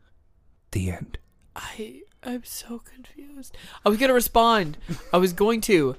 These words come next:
Speaker 2: and then you kept going, and I was like, "Wait, what?
Speaker 1: <laughs>
Speaker 2: Nothing's wrong with me? What?"
Speaker 1: Nah.
Speaker 2: No. I mean,
Speaker 1: Po
Speaker 2: there's a
Speaker 1: Buddy's
Speaker 2: lot of stuff wrong
Speaker 1: nerfed.
Speaker 2: with me. Yes. There's a lot of stuff that's wrong with me.
Speaker 1: <laughs>
Speaker 2: I'm crazy.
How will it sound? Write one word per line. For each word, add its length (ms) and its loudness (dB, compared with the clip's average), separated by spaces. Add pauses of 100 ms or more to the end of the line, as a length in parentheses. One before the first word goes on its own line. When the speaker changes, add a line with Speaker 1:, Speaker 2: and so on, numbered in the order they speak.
(400)
Speaker 2:
and 160 0
then 180 2
you 100 -6
kept 320 -6
going, 500 -2
and 100 -6
I 100 -2
was 120 -4
like, 100 -10
"Wait, 240 -6 (400)
what? 200 -14 (120)
Speaker 1:
<laughs> 680 0
Speaker 2:
Nothing's 640 -6
wrong 240 -6
with 260 -8
me? 160 -10 (1400)
What?" 460 -10 (180)
Speaker 1:
Nah. 360 0 (300)
Speaker 2:
No. 140 -8
I 80 -10
mean, 160 -14
Speaker 1:
Po 160 10
Speaker 2:
there's 20 6
a 40 -2
Speaker 1:
Buddy's 220 8
Speaker 2:
lot 120 0
of 160 4
stuff 60 -8
wrong 120 0
Speaker 1:
nerfed. 40 -10
Speaker 2:
with 100 -12
me. 120 -14 (380)
Yes. 520 -12 (220)
There's 160 2
a 60 6
lot 200 8
of 80 0
stuff 160 -6
that's 160 -8
wrong 200 -6
with 160 -12
me. 240 -8
Speaker 1:
<laughs> 1400 -4
Speaker 2:
I'm 80 -6
crazy. 380 -12